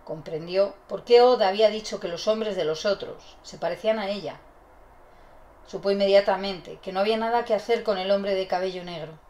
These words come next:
Estaba tendido en posición antinatural, con el cuello roto. Las señales de dientes en su garganta lo explicaban. Aunque jamás le había visto antes,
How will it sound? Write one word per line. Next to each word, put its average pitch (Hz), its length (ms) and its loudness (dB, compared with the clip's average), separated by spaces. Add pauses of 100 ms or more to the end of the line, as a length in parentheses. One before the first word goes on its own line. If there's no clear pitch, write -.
(440)
Estaba 185 320 -2
tendido 214 380 0
en 196 100 -4
posición 202 500 -8
antinatural, 185 760 -4 (500)
con 180 140 -12
el 180 100 -12
cuello 226 260 4
roto. 233 380 0 (880)
Las 160 120 -16
señales 180 440 -2
de 190 100 0
dientes 196 440 -4
en 180 100 -14
su 175 140 -10
garganta 196 460 -2
lo 190 80 0
explicaban. 165 640 -4 (1200)
Aunque 151 220 -16
jamás 175 340 -4
le 196 100 4
había 185 240 2
visto 190 360 -6
antes, 170 600 -8